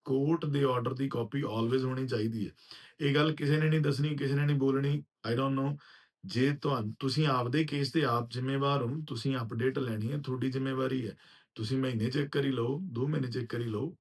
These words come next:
via email ਲਓ, ਅਹ, WhatsApp, ਫੋਨ ਨਾ ਕਰੋ, ਜ਼ਰੂਰੀ ਨਹੀਂ ਹੈ ਫੋਨ ਕਰਨਾ, ਕਿਉਂਕਿ ਕੋਈ ਵੀ ਫ੍ਰੀ ਨਹੀਂ ਹੈ। ਉਹ, ਅਹ, ਜਿਹੜਾ ਵੀ ਅਟਾਰਨੀ ਹੈ, ਉਹ ਤੁਹਾਡੇ ਕੇਸਿਸ 'ਤੇ ਕੰਮ ਕਰ ਰਿਹਾ, ਉਹਨੇ ਤੁਹਾਡੀ ਫਾਈਨਲ ਲੜਨੀ ਹੈ, ਉਹਨੇ ਬੜਾ ਕੁਛ ਕਰਨਾ ਹੈ।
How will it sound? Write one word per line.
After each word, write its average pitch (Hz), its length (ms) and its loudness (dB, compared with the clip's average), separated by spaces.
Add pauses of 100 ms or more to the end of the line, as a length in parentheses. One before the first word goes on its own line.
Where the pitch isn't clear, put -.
via 131 400 2
email 151 160 2
ਲਓ, 147 340 0 (320)
ਅਹ, 101 120 -4
WhatsApp, 113 440 -2
ਫੋਨ 143 280 0
ਨਾ 160 180 4
ਕਰੋ, 151 200 2
ਜ਼ਰੂਰੀ 139 340 4
ਨਹੀਂ 202 180 2
ਹੈ 190 100 2
ਫੋਨ 139 220 -4
ਕਰਨਾ, 123 320 -2 (320)
ਕਿਉਂਕਿ 156 400 0 (320)
ਕੋਈ 139 200 4
ਵੀ 180 140 4
ਫ੍ਰੀ 165 260 2
ਨਹੀਂ 165 260 2
ਹੈ। 123 100 -2
ਉਹ, 131 300 -2
ਅਹ, - 280 -6
ਜਿਹੜਾ 113 460 2
ਵੀ 156 140 4
ਅਟਾਰਨੀ 127 300 -2
ਹੈ, 160 60 2
ਉਹ 139 180 -2
ਤੁਹਾਡੇ 120 280 -2
ਕੇਸਿਸ 135 320 -2
'ਤੇ 151 140 -4
ਕੰਮ 120 260 0
ਕਰ 131 180 0
ਰਿਹਾ, 117 220 -2
ਉਹਨੇ 131 300 -4 (260)
ਤੁਹਾਡੀ 123 220 0
ਫਾਈਨਲ 131 420 0
ਲੜਨੀ 123 320 -2
ਹੈ, 127 60 -4
ਉਹਨੇ 127 180 -4
ਬੜਾ 120 260 0
ਕੁਛ 147 220 -2
ਕਰਨਾ 107 340 -2
ਹੈ। 98 100 -2